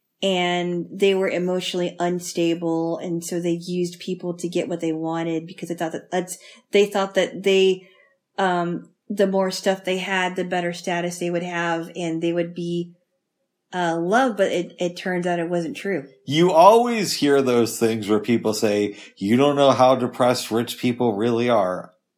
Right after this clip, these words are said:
Speaker 1: I think a
Speaker 2: Yeah.
Speaker 1: lot of them are.
Speaker 2: I've met some depressed rich people, and I've also met some, uh, rich folk who handle it well. But my thing is,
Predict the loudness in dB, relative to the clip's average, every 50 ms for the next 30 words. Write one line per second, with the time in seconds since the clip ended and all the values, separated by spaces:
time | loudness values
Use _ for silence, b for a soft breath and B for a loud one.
0 | _ _ _ _ -10 -4 -2 -2 -2 0 0 0 0 2 2 0 2 2 2 2
1 | 0 0 -2 -2 -2 -2 -2 -2 -2 -4 -6 -10 2 8 10 10 10 10 6 6
2 | 6 4 0 2 2 0 4 6 4 4 4 4 2 0 0 0 0 0 0 0
3 | 2 0 2 4 4 4 6 6 4 4 4 0 -4 -2 -2 -2 -2 -4 -6 -6
4 | -6 -8 -10 -8 -2 0 0 0 2 0 -2 -2 -2 -4 -4 -2 -2 -2 -2 -4
5 | -6 -4 -2 -2 -2 -2 -4 -4 -6 -6 -10 -10 -12 -12 -12 -12 -12 -12 B B
6 | B B B B B B 8 8 8 8 8 4 4 4 6 6 4 2 0 -2
7 | -2 -2 -2 -2 -2 -4 -6 -8 -8 -10 -12